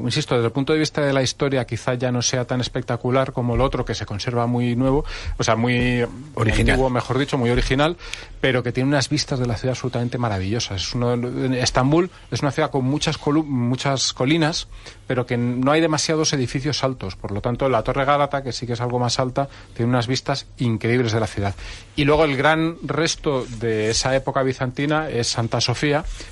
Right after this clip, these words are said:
Speaker 1: que tiene importancia por varias cosas. La tiene por sí misma, porque es una, una antigua iglesia absolutamente maravillosa. Además, es una, es una, decíamos, sitios con historia.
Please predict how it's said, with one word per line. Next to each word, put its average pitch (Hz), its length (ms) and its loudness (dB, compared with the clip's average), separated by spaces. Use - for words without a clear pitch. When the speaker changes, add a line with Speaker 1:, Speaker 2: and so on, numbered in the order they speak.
Speaker 1:
que 131 80 0
tiene 143 180 2
importancia 160 460 0
por 127 140 0
varias 131 260 0
cosas. 110 300 -6
La 104 120 -4
tiene 131 220 2
por 117 320 -2
sí 139 200 0
misma, 151 400 0
porque 107 240 -4
es - 160 -2
una, 120 680 2
una 120 200 0
antigua 120 360 0
iglesia 120 560 0
absolutamente 123 480 -2
maravillosa. 120 460 2
Además, 165 220 2
es - 60 -4
una, 202 140 0
es - 280 -2
una, 165 140 2
decíamos, 131 560 0
sitios 147 300 -2
con 143 160 0
historia. 117 440 -2